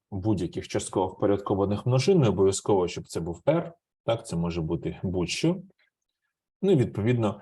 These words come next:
можна брати вектори будь-якої довжини. Можна навіть декілька різних частково впорядкованих множин взяти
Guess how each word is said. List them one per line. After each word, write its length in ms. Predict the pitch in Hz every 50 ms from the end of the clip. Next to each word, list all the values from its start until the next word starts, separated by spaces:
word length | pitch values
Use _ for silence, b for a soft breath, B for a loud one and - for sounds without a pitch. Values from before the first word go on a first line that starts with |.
| B B B B
можна 340 | - 104 104 107 98 101 98
брати 340 | 85 87 101 101 92 - 104
вектори 420 | 87 95 95 87 - - 92 90
будь-якої 500 | 87 92 95 90 78 82 82 - 82 78
довжини. 480 | 76 82 - - - - - - - - -
Можна 240 | 131 139 135 151 143
навіть 340 | 139 131 127 127 131 - - _ _ -
декілька 580 | - 101 101 131 127 - 113 98 87 - - 87
різних 460 | 98 92 85 87 87 85 85 - - -
частково 360 | - - 92 - - 104 95
впорядкованих 680 | - - 98 92 92 90 - - 95 90 87 90 87 -
множин 280 | 101 95 82 90 95 90
взяти 480 | 85 - 160 165 165 165 - 117 113